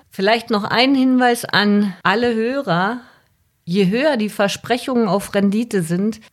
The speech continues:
desto vorsichtiger sollte man sein. Denn ein Risiko gibt es nie zum Nulltarif. Jeder will Geld verdienen am Markt.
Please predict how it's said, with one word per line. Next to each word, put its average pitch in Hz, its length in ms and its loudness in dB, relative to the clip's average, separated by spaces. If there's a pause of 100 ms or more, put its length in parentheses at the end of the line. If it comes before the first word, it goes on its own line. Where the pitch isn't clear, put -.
desto 190 500 -4
vorsichtiger 190 920 -2
sollte 180 360 -2
man 156 300 -4
sein. 151 560 -4 (580)
Denn 175 520 2 (140)
ein 170 200 2
Risiko 220 880 -2
gibt - 220 -6
es 180 200 -8
nie 220 640 2
zum 185 240 0
Nulltarif. 170 720 -2
Jeder 208 380 0
will 170 180 0 (160)
Geld 165 260 -8
verdienen 226 520 0
am 220 200 0
Markt. 220 480 -4